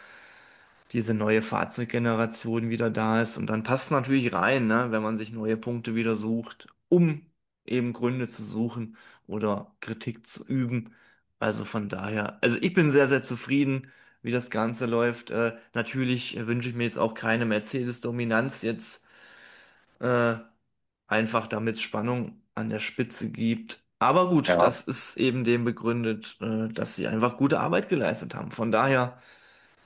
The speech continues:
Speaker 1: und
Speaker 2: Ja,
Speaker 1: ich
Speaker 2: und
Speaker 1: meine,
Speaker 2: wenn man
Speaker 1: Rosberg gegen Hamilton war ja auch geil. <laughs>
Speaker 2: Ja, genau. Und, und auch wenn man mal auf letzte Saison guckt, da dachten wir auch am An-, am Anfang, das wird ein
Speaker 1: Mhm.
Speaker 2: McLaren-Ding die ganze Saison über.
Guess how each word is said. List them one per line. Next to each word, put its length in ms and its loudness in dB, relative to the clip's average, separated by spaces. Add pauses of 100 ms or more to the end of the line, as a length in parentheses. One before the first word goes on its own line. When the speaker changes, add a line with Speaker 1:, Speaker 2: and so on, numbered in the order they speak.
(240)
Speaker 1:
und 100 0
Speaker 2:
Ja, 60 6
Speaker 1:
ich 100 6
Speaker 2:
und 20 6
Speaker 1:
meine, 320 4
Speaker 2:
wenn 140 8
man 200 4
Speaker 1:
Rosberg 180 4
gegen 280 -2
Hamilton 360 -4
war 140 2
ja 120 4
auch 200 -2
geil. 400 -6
<laughs> 80 -20 (600)
Speaker 2:
Ja, 220 8
genau. 440 6
Und, 240 0
und 320 2
auch 200 4
wenn 100 2
man 160 2
mal 100 4
auf 140 2
letzte 280 2
Saison 260 0
guckt, 200 -4
da 80 2
dachten 300 -2
wir 80 -2
auch 180 2
am 140 2
An-, 200 -6
am 140 2
Anfang, 380 -4
das 180 -4
wird 100 -2
ein 220 -6
Speaker 1:
Mhm. 80 -8
Speaker 2:
McLaren-Ding 1040 4
die 100 2
ganze 260 2
Saison 280 0
über. 360 4